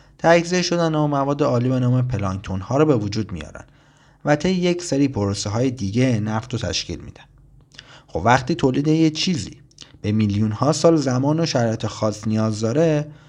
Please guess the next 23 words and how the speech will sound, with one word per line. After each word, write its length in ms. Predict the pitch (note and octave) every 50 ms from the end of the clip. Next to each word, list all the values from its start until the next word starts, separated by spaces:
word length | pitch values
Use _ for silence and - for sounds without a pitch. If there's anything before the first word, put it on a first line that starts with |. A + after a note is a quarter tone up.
| - _
پس 180 | - C3+ B2
عملاً 340 | C3+ C3+ C#3 C#3 C#3+ D3+ F3
تجدیدناپذیر 760 | F3 - D3+ C#3 C3 B2+ B2+ C3 B2 B2 - B2+ B2 C#3 C3+
به 100 | G2+ F#2
حساب 340 | D#2+ C#2+ - B1+ C2+ B1 -
میاد. 200 | A#1+ - - - _ _ _ _ _ _ _ _ _ - _ - _ _ _ - - _ _ _
انرژی‌های 440 | D3 D3 D3+ D3+ D3 D3 D#3 E3+ F#3
تجدیدناپذیر 1000 | F3+ - D3+ C#3 B2+ B2+ C3 B2+ B2+ A#2+ A#2+ B2+ B2+ A#2+ A#2+ B2 D3 D3+ C#3 A#2
یا 120 | B2+ D3
سوخت‌های 420 | D#3 - - C3+ B2 B2 - D3 C#3
تجدیدناپذیر 1040 | B2+ G2 F#2+ F#2 F#2 F2+ G2 F#2+ F#2 F#2 - F#2 F#2 F#2 F#2 A2+ A#2+ G#2+ F2+ F2+ F#2+
مثل 360 | F2+ G2+ A2+ - - A#2 A2+
نفت، 580 | G#2+ G2 G2 G#2 G#2+ G#2 G2 F2+ F#2+ - - - - _
بنزین، 680 | - E2 E2 E2 E2+ E2+ F#2+ G#2+ A2+ A2+ G#2+ F#2+ F#2 F#2 F#2+
گازوئیل، 680 | E2+ E2+ E2+ E2+ F2 F2+ F#2 G#2 A#2 A#2+ A2 G2+ F#2 - -
گاز 200 | F#2 G#2 A#2 B2+
طبیعی، 680 | C3 B2 B2 A2 G#2 G#2 G#2+ G#2 A2+ B2 B2 A2+ A2
زغال 280 | G2 B2+ B2+ C3 C#3 C3
سنگ 320 | B2+ - E3+ F3 F3 E3
و 20 |
این 120 | D#3 D3+ C#3+
جور 180 | - C3 B2+
چیزاست. 560 | B2 B2+ - - - - - - - - -